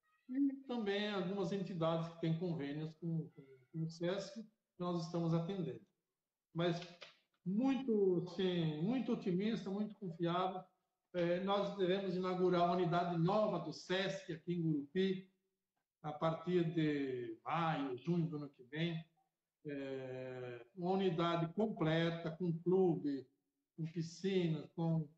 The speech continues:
com atividades de restaurante, com, é, atividades esportivas, é, atividades culturais e muitas salas de aula. Nós vamos implementar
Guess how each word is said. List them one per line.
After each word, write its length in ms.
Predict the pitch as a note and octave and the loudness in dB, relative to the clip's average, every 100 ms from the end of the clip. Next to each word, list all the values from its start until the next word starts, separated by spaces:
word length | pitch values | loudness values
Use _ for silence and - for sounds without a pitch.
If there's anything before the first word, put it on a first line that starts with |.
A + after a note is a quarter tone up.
| _ _ _ _ _ | _ _ _ _ _
com 840 | D3+ D3 C#3 C3+ C3 C3 B2+ B2 - _ _ _ _ - | -10 -10 -12 -16 -20 -18 -16 -18 -20 _ _ _ _ -12
atividades 680 | D#3 F3+ E3 D#3+ D#3+ D#3+ | -6 0 2 4 2 2
de 80 | F#3 | 0
restaurante, 720 | F3 - D3 D#3 G3 F#3 D#3+ D#3+ | -2 0 0 2 2 0 -2 -6
com, 200 | - D#3 _ _ _ _ D#3 | -8 -10 _ _ _ _ -10
é, 160 | D3+ | -8
atividades 560 | C#3+ - D#3+ E3 E3+ E3 | -8 -6 0 0 0 -2
esportivas, 880 | - D#3+ - F3+ G3+ G3 D3+ B2+ - _ _ _ _ - | -2 -2 0 2 4 4 2 -4 -14 _ _ _ _ -12
é, 300 | D3 C#3+ C#3+ | -10 -10 -12
atividades 480 | - E3 E3 E3+ - | -4 0 0 -2 -2
culturais 880 | F#3 E3+ D3+ D#3+ F#3 F3 D3 - - _ _ _ _ _ - | -2 0 2 4 4 2 0 -4 -14 _ _ _ _ _ 0
e 920 | D#3+ E3 D#3+ D3+ D3 C#3+ C#3 C3+ C3+ | 4 6 4 4 0 -2 -2 -4 -4
muitas 420 | D3 G3+ G#3 G3 - | 0 2 2 2 -2
salas 440 | - F#3 F3+ D#3 | 0 2 2 0
de 140 | D3+ | 0
aula. 360 | D#3 F#3 F3+ E3 | 2 2 2 0
Nós 160 | D#3 D3 | -2 -4
vamos 200 | F3 E3 | -2 -4
implementar 840 | F3 E3 D#3+ - D#3+ F3 E3+ | -2 -2 -2 -4 -2 -2 -2